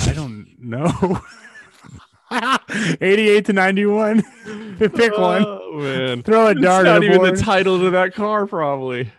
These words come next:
Speaker 1: I didn't check. I don't know. It could be. It could, it literally could have been, like, a crumpled up old newspaper, and I wouldn't have known.
Speaker 2: E F C, E F Civic sedan, twenty-two eighty-six.
Speaker 1: <laughs> No. <laughs> That's too heavy. I gotta get some carbon.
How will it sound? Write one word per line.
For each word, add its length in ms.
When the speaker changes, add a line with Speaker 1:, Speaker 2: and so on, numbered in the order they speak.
Speaker 1:
I 100
didn't 220
check. 340
I 80
don't 100
know. 160
It 100
could 140
be. 180
It 360
could, 160
it 120
literally 340
could 120
have 80
been, 80
like, 140
a 80
crumpled 400
up 180
old 240
newspaper, 560
and 80
I 40
wouldn't 180
have 80
known. 180
Speaker 2:
E 160
F 120
C, 840
E 120
F 100
Civic 280
sedan, 500
twenty-two 720
eighty-six. 1120
Speaker 1:
<laughs> 0
No. 480
<laughs> 240
That's 180
too 160
heavy. 340
I 80
gotta 200
get 140
some 120
carbon. 420